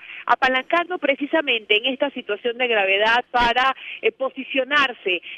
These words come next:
en, eh, en el espectro político venezolano. Este congreso, por cierto, que se instala hoy, tendrá la plenaria en los próximos dos meses, que es el lapso que se están dando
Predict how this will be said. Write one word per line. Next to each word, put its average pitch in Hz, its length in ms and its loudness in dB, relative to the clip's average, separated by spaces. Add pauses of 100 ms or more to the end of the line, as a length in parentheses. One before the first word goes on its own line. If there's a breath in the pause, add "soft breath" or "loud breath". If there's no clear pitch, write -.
en, 254 340 2
eh, 240 200 2
en 214 160 0
el 208 120 0
espectro 226 480 0
político 214 800 -4
venezolano. 170 760 -2 (220 loud breath)
Este 269 300 0
congreso, 269 480 -2
por 240 180 -8
cierto, 262 460 -2 (160)
que 233 140 2
se 220 120 -2
instala 262 480 2
hoy, 262 220 0
tendrá 226 340 0
la 214 140 0
plenaria 233 680 0
en 220 140 0
los 214 140 -2
próximos 262 520 -4
dos 254 220 -4
meses, 262 400 0
que 220 80 2
es 220 120 -2
el 240 60 -4
lapso 233 300 -2
que 220 140 -4
se 202 100 -4
están 214 240 0
dando 220 360 0